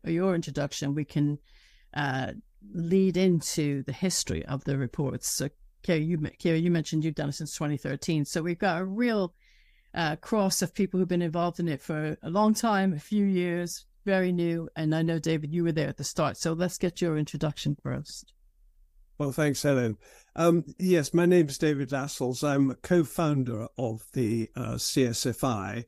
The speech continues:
Speaker 2: which means going back thirty years, I actually calculated today. Um, and,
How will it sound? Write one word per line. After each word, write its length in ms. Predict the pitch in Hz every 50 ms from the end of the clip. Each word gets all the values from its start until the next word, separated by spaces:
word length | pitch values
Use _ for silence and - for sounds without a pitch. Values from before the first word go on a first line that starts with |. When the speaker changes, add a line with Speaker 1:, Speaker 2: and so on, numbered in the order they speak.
| - - - - _ -
Speaker 2:
which 240 | 147 131 - -
means 380 | 151 151 151 147 143 123 - -
going 340 | 123 - 170 147 143 143 131
back 220 | 135 147 131 120 - _ _ - 135 123 -
thirty 460 | - - 180 170 165 156 - 139 131
years, 440 | 135 143 156 170 160 123 107 104 113
I 160 | 110 98 104
actually 300 | 104 117 - - 123 110
calculated 800 | - 135 131 113 - - - 120 110 110 107 - - 120 117 -
today. 500 | - - 127 120 110 95 98 104 107 - - _ - - _ _ _ _ _ _ _
Um, 540 | - 147 156 151 151 151 147 143 147 156 - -
and, 460 | - 156 160 160 156 156 156 151 131